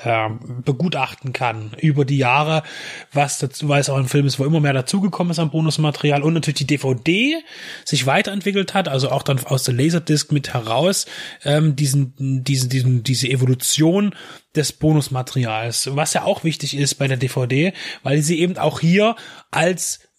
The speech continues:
mögliches wissenschaftliches, äh, Produkt, äh,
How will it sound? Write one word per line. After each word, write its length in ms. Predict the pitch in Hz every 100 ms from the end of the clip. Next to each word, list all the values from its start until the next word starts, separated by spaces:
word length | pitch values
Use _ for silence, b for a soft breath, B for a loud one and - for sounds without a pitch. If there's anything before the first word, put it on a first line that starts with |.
| _ 143
mögliches 680 | 147 170 180 220 214 - -
wissenschaftliches, 1300 | 127 175 - 202 - 160 - - 139 143 135 - -
äh, 320 | 131 127 123 120 113 -
Produkt, 760 | 131 117 147 - - - -
äh, 320 | 135 123 113